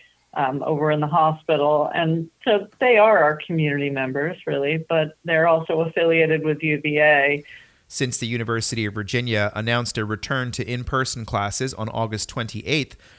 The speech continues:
Speaker 2: Charlottesville has added seven hundred and fifty-eight new cases, and Albemarle has added three hundred and sixty-six cases.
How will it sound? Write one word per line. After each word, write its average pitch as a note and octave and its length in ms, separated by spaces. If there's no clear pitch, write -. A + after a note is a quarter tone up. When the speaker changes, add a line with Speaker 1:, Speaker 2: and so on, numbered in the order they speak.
Speaker 2:
Charlottesville F#3 540
has D#3 240
added A#2+ 300
seven D#3+ 280
hundred D3+ 320
and C3 100
fifty-eight C3 480
new D3+ 200
cases, F#2 560
and G#2 140
Albemarle A2 580
has A#2 200
added G2 300
three B2 200
hundred A2 280
and G#2 120
sixty-six - 600
cases. F#2+ 600